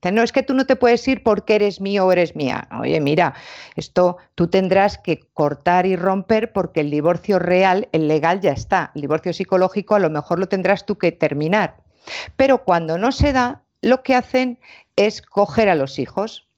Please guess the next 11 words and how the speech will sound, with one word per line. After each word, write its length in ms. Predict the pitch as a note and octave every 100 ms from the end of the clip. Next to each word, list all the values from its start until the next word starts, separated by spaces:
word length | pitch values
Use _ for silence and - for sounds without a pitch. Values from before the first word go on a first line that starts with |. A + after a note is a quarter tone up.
| -
Entonces, 420 | G#3 G3 G3 - - - -
en 140 | - G3+
esta 240 | A3+ C#4
situación 760 | C4 B3+ A3 A3 - B3 F3+ - -
de 240 | D#3 D#3+
divorcio 580 | D3+ D3+ F3 G3+ - A3
legal, 460 | G3+ G3 G#3+ G3+ -
pero 220 | D#3+ D#3
no 120 | F3+
divorcio 420 | G#3+ G3 A3 G#3+ D3+
psicológico, 840 | - E3+ A3 A3 G#3+ F#3 F#3+ G3+